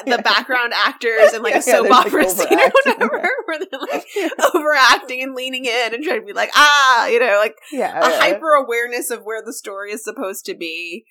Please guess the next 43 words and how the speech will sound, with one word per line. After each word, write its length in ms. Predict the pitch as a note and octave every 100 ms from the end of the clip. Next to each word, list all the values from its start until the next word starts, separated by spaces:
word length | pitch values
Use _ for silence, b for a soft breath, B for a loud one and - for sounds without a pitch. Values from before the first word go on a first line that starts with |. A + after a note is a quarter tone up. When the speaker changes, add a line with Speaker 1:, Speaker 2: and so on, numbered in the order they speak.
| b b
Speaker 2:
Right, 260 | G#3+ E3
Speaker 1:
Um, 340 | F3 E3+ D#3+ A3
Speaker 2:
right. 460 | B3+ A#3+ F#3 D#3+ - _ _ _ -
Um, 200 | G#3 F#3+
and 100 | G3+
this 140 | C4 -
sort 120 | C4+
of 60 | B3+
felt 160 | A3
just 160 | G#3+ -
so 100 | G#3+
natural 400 | E3+ E3+ F#3 E3
that, 120 | D#3
like, 220 | D#3+ D3+ - _ _ -
you 120 | F#3+
know, 100 | E3
someone 280 | A3+ A#3 A#3+
tripped 420 | - A#3 G#3+ -
and, 100 | E3
like, 120 | E3
"Oops, 400 | G3 C4+ - -
like, 200 | G3 G#3+ -
here's, 480 | G3 G3 G3 G3+
Speaker 1:
<laughs> 0 |
Speaker 2:
you 100 | C#4
know, 600 | - - - D4 - B3+ A#3+
the 100 | D4+
Hammerhead," 600 | C#4+ E4 C4 B3 F3+ F#3
and 140 | F3+ F#3
we, 460 | G3 G3 F#3+ G3+ A3
you 100 | G3
know, 340 | D#3+ D#3 F#3+ - _ _ _ _ _ _ -
we 120 | G3+
just 180 | G#3 -
follow 260 | G#3 A3+
him, 300 | A#3+ C4+ G#3
and 100 | F3+
it's, 240 | F3 - - -
it's, 280 | F3 _ _ _ _ _ _ G#3 _ _
you 120 | F#3
know, 240 | D#3+ C#3+ -
it's 180 | - -
just, 260 | - -